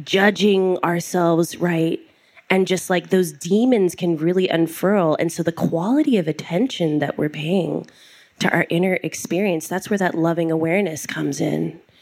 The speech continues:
right? 'Cause you can, like, notice that tendency to police your own experience and be like, "Ah,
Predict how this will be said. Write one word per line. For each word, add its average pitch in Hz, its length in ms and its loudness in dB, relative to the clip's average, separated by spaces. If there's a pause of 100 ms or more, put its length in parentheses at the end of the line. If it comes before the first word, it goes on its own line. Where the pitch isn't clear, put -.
(300)
right? 170 300 0
'Cause 180 160 -2
you 196 80 0
can, 185 160 2
like, 160 240 0
notice 160 840 2 (380)
that 165 200 4
tendency 165 720 2
to 160 220 0
police 160 880 0
your 160 220 0
own 160 320 0
experience 156 1000 -2
and 160 100 -2
be 156 120 2
like, 143 320 -2
"Ah, 151 300 -2